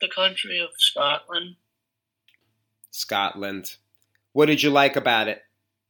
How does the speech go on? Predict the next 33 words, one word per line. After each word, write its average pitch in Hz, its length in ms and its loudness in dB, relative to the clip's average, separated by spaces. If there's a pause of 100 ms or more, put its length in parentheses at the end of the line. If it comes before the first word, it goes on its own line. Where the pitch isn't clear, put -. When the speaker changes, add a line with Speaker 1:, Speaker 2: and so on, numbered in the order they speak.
(580)
Speaker 1:
Well, 175 340 2
the 165 160 -12
people 190 260 2
are 180 80 0
friendly, 151 840 2
the - 80 -6
whiskey 165 400 0
is 156 240 0
good, 156 320 4
and 151 380 -10 (180)
the 147 80 -4
Highlands 156 560 0
are 185 80 0
always 190 360 -2
majestic. 190 580 -4 (960)
Speaker 2:
Beautiful 170 480 2
answer. 147 500 0 (460)
The 147 80 2
people 196 400 2
are 180 60 2
friendly, 175 680 0 (240)
the 151 100 4
whiskey 190 480 2
is 180 120 4
good, 190 280 4
and 170 120 4
the 139 60 4
Highlands 175 540 2
are 202 80 4
majestic. 185 680 0
And 139 120 0
also, 165 300 2
Sal, 107 520 -2